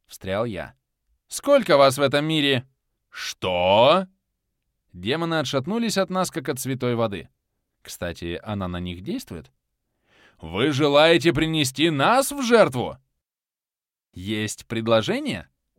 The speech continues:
Я вопросительно поднял бровь. «Где мы найдём энергию для ликвидатора?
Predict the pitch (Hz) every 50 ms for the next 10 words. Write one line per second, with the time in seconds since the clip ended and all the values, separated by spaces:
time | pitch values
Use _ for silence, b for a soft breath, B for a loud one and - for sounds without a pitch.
0 | _ _ _ _ _ _ _ _ _ _ _ - 85 87 87 85 85 - 78 85
1 | 87 - 127 - - 214 214 214 196 - - 113 113 113 110 107 98 87 90 73
2 | - _ _ _ _ _ _ _ _ _ _ _ 127 120 123 120 135 190 202 180
3 | 151 143 147 143 139 175 180 160 151 160 214 240 220 160 131 120 113 127 143 156
4 | 139 156 180 180 214 240 226 147 113 90 76